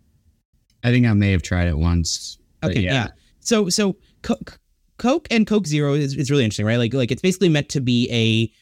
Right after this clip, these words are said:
Speaker 2: sort of zero sugar version of Coke, um, like, like Diet Coke, but that tastes closer to the original Coke formula, right? If you've ever had Coke and Coke Zero, you'll know that they basically taste the same, right? I, I don't think I've ever, at this point, if there's both Coke and Coke Zero on the menu, I'll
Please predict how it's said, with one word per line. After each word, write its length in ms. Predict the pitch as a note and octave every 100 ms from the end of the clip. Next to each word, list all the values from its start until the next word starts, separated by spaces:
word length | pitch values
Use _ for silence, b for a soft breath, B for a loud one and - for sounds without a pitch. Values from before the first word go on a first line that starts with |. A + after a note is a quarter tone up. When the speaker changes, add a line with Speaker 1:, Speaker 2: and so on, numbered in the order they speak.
| _ -
Speaker 2:
sort 140 | C#3
of 220 | A#2+ A2+ _ _
zero 340 | B2 D3 F#3 F#3
sugar 380 | - D#3 D3+ C3+
version 360 | B2 B2 A#2+
of 140 | A2 -
Coke, 420 | G#3 G3 - - _ _
um, 240 | A2+ A#2 B2
like, 220 | - C3+ -
like 200 | G3+ G#3+
Diet 240 | F3+ C#3
Coke, 220 | F#3 E3+
but 120 | D#3
that 160 | - -
tastes 360 | - F3 D#3+ -
closer 360 | - D3 D#3+
to 120 | C#3
the 100 | C3
original 240 | A#2+ A2+ A2
Coke 240 | - A2
formula, 340 | - - - -
right? 100 | A#2+
If 100 | C3+
you've 80 |
ever 120 | C#3+ F3+
had 160 | F3
Coke 260 | - D3+ -
and 120 | B2+
Coke 160 | C#3 -
Zero, 360 | A#3+ A3 G3 b b b b
you'll 160 | F3+ G3+
know 140 | B3+
that 60 | F#3
they 80 |
basically 300 | D3+ D#3 -
taste 200 | B2 B2
the 40 | -
same, 200 | - G2
right? 140 | A2
I, 180 | C3 B2
I 40 |
don't 100 | C#3+
think 140 | D3+ C3+
I've 120 | B2+
ever, 400 | C3+ C3+ C3 A#2+ - _ _
at 60 | D3+
this 140 | F3
point, 180 | - G3+
if 80 | D#3
there's 180 | D#3 C#3
both 240 | - E3
Coke 220 | - D#3
and 100 | D3
Coke 180 | C3+ C3
Zero 280 | B2 C3+ B2+
on 120 | B2
the 40 | A#2
menu, 340 | C#3 D#3+ D3+
I'll 220 | B2+ C3